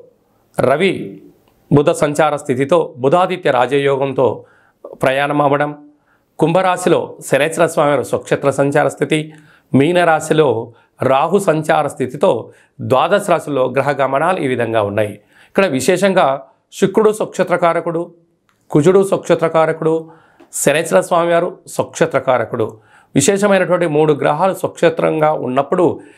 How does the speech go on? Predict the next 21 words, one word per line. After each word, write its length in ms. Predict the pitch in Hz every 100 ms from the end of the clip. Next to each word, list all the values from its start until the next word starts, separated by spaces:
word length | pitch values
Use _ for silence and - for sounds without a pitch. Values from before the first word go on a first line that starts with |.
| _ -
ఎలాంటి 400 | 147 190 220 214
ఉపయోగాలు 640 | 170 160 165 156 143 139
ఉంటాయో 420 | 131 135 117 113 -
సవివరంగా, 600 | - 196 185 165 147 139
సంపూర్ణంగా 600 | 147 120 120 123 143 - -
తెలుసుకుందాం. 640 | 151 117 - 117 113 123 110 - _ _ _ _ _ -
మీనరాశి 520 | 147 165 190 185 185
వారు 340 | 165 143 135 - -
ఈ 120 | 147
కాలభైరవ 560 | 139 127 131 147 160 165
జయంతి 300 | 147 147 143
సందర్భంగా 720 | - 117 123 127 123 135 139 - _ _ _ -
ఎలాంటి 460 | 131 147 180 175 175
విధి 240 | 151 135
విధానాలు 300 | 131 123 117
పాటించాలో 800 | 110 120 131 120 135 131 131 127 _ _ _ -
ఈ 120 | 175
వీడియోలో 560 | 147 135 127 131 - -
సవివరంగా, 640 | - 180 175 185 170 156 156
సంపూర్ణంగా 600 | - 120 131 120 123 147
తెలుసుకుందాం. 500 | 127 117 - 101